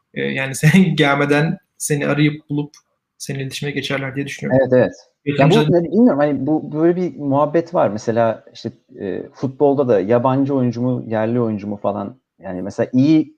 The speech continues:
Speaker 2: veya kötü üzerinden bu ayrımı yaparsak daha iyi olabilir. Yani hep böyle bir nedense bir, bir, bir şeylerin bir yerden olmasıyla alakalı bir yerlere varmaya çalışıyoruz. Bence o çok, e, doğru sonuçlara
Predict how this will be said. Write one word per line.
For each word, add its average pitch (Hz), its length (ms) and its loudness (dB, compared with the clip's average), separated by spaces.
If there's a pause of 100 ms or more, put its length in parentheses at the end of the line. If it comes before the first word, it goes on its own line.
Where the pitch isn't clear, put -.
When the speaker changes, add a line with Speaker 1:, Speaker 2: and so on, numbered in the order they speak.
Speaker 2:
veya 120 280 2
kötü 127 240 -4
üzerinden 104 520 0
bu 101 120 -2
ayrımı 98 240 -4
yaparsak 98 540 -12
daha 113 200 -4
iyi 107 140 -4
olabilir. 107 540 -4 (220)
Yani 104 120 -2
hep 135 220 2
böyle 165 220 6
bir 165 180 4 (460)
nedense 143 480 0 (400)
bir, 113 200 -6
bir, 113 480 -2
bir 110 60 -12
şeylerin 135 560 0
bir 113 80 -4
yerden 127 340 2
olmasıyla 131 600 2
alakalı 127 500 0
bir 110 40 -6
yerlere 123 420 2
varmaya 120 640 0
çalışıyoruz. 135 640 -10
Bence 113 420 -6
o 113 260 -4 (100)
çok, - 200 -8 (220)
e, 101 80 -8 (600)
doğru 107 180 -2
sonuçlara 110 720 -4